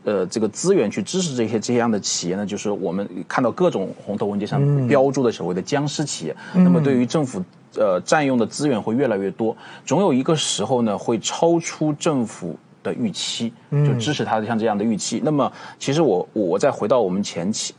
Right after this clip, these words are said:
Speaker 1: 前面我们刚刚聊的话题中间一个时间点的像这样一个概念，就是说为什么这个时间，时间点上，因为，呃，在疫情或者是在经济比较弱的这样的时候，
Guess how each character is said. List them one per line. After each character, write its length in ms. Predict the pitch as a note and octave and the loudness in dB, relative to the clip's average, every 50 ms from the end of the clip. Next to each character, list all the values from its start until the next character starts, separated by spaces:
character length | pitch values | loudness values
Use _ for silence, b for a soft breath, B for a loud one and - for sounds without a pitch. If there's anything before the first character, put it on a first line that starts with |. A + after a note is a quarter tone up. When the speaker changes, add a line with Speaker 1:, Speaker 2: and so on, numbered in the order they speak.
| - | -14
Speaker 1:
前 200 | - - - G3+ | -14 -10 -4 -2
面 120 | A3+ C4+ B3 | -2 0 0
我 60 | G#3 | -2
们 100 | F2+ G2 A2+ | -2 0 0
刚 100 | D3 D#3+ | 0 0
刚 80 | F3 | 2
聊 100 | D#3+ A#2 | 2 0
的 60 | F#2+ - | 0 -2
话 180 | - - A2+ | -2 -2 -4
题 80 | - G#2+ | -2 -2
中 140 | G#2 A2+ A#2 | -4 -2 -2
间 120 | A#2 A2+ | -2 -2
一 20 | A2+ | -2
个 100 | A#2 A#2 | -4 -4
时 240 | - - - - - | -4 -4 -4 -4 -2
间 160 | - C#3 D3+ | -2 -2 -2
点 220 | D3 - - - | -2 -4 -4 -6
的 80 | - G#2 | -8 -10
像 140 | - G2+ G2+ | -8 -6 -6
这 80 | G#2+ | -4
样 100 | G2+ F#2+ | -6 -4
一 20 | F#2 | -6
个 80 | F#2 | -6
概 200 | F2+ - G#2 F#2+ | -4 -4 -6 -6
念， 120 | F2+ E2 - B B B B | -6 -8 -10 B B B B
就 140 | B - B2 | B -4 -2
是 80 | A#2 A#2 | -2 -2
说 160 | A#2 C3 C3 | 0 0 2
为 160 | C3+ D3+ C#3+ | 2 2 2
什 80 | A2+ G2 | 2 -2
么 60 | F#2 | -2
这 160 | - - G3 | 2 2 2
个 100 | E3+ B2+ | 2 2
时 180 | - - - F2+ | -2 -2 -4 -4
间， 160 | F#2 F#2+ G2 - | -4 -4 -4 -6
时 140 | - - F#2+ | -8 -6 -4
间 100 | G2 G2+ | -2 -2
点 140 | G2+ F2 - | -2 -2 -4
上， 180 | - - - | -4 -6 -2
因 100 | - D#3 | 0 0
为， 120 | F3 F#3 F3 B B B B B B B B | 0 0 0 B B B B B B B B
呃， 320 | - A2+ A2 G#2+ G#2 G2+ G2 | 0 0 2 2 2 2 0
在 440 | - - - D#3+ C3+ B2 A2 A2 A#2+ - | 0 2 4 4 6 4 4 2 0 -2
疫 160 | - F3+ F3 C#3+ | 0 0 0 0
情 360 | - - - F#2 F2+ G2+ G#2+ | -2 -4 -4 -2 -2 -2 0
或 120 | - C3 A2+ | 0 2 0
者 80 | G#2 | 0
是 80 | F2 G#2+ | 0 0
在 100 | G#2 G#2 | -2 0
经 160 | - C#3 C#3+ | 0 -2 -2
济 100 | D3 D3 | -2 -2
比 120 | B2 - | -2 -2
较 180 | E2 F#2+ F2+ G2+ | -2 0 0 -2
弱 440 | - D#3 C3 C#3+ F3 A#3+ C4+ B3+ G3+ | -2 -2 -2 0 2 2 4 4 2
的 80 | A2+ F#2+ | 2 0
这 80 | F#2 | -2
样 200 | G2 G2+ G2 F#2+ | -2 -2 -2 -4
的 80 | F#2 E2+ | -4 -6
时 180 | - - - E2+ | -6 -8 -8 -8
候， 180 | - G2 E2+ | -8 -8 -10